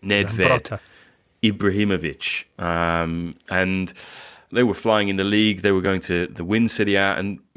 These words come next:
Speaker 1: Benitez looks back on this game as being as important, if not more important, than, uh, uh, than Istanbul. Um, certainly, as, as Sasha was saying, uh, with the Olympiacos game, I think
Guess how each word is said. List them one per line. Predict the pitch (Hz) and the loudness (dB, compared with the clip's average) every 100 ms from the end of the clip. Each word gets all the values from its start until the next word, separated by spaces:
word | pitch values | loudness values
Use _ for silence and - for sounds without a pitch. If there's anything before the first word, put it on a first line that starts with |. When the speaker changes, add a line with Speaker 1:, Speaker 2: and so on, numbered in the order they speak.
| - | -6
Speaker 1:
Benitez | 110 131 127 98 | 0 0 2 0
looks | 95 90 | 0 -4
back | 101 92 | -4 -2
on | 95 92 | -4 -6
this | 87 | -2
game | 104 104 95 | 0 2 0
as | 82 | -2
being | 98 92 90 87 85 85 _ - | 0 2 2 0 -2 -8 _ -4
as | 98 92 | -2 0
important, | 92 - 92 85 | -2 -2 -2 -2
if | 80 | -6
not | 85 | -6
more | 87 90 | 0 0
important, | 87 - 82 - - | 0 -2 -2 -2 -4
than, | 85 80 80 | -2 0 -2
uh, | 78 78 73 - - - - - - - - | -2 -2 -4 -12 -16 -14 -14 -16 -20 -20 -10
uh, | - 85 85 | -4 -2 -2
than | 85 92 90 90 - | 0 0 0 0 0
Istanbul. | 135 - 101 85 76 - - | 2 2 2 0 -4 -6 -4
Um, | 90 85 85 | 0 0 -2
certainly, | - 120 73 92 92 - | 0 0 0 0 -2 -4
as, | 90 - | -6 -4
as | 98 | -4
Sasha | - 139 - | 0 0 2
was | 113 92 | 0 2
saying, | 104 98 95 95 95 - | 2 2 2 0 -4 -8
uh, | 87 90 90 87 - | -6 -2 0 -2 -6
with | - 98 92 | -6 -6 0
the | |
Olympiacos | 92 92 101 101 110 92 - | 0 0 2 2 2 -4 -4
game, | 85 82 | -4 -4
I | |
think | 82 95 - | -4 -4 -6